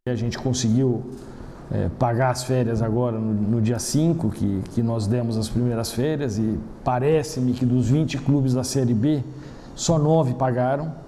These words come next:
tá? Onze não pagaram as férias. É, nós estamos no, no final da entabulação de um acordo com os atletas, de descontos, de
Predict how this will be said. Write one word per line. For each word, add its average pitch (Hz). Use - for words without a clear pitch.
tá? 131
Onze 127
não 135
pagaram 120
as -
férias. 127
É, 110
nós 110
estamos 147
no, 135
no 127
final 135
da 143
entabulação 143
de 127
um 131
acordo 127
com 135
os 123
atletas, 127
de 113
descontos, 127
de 107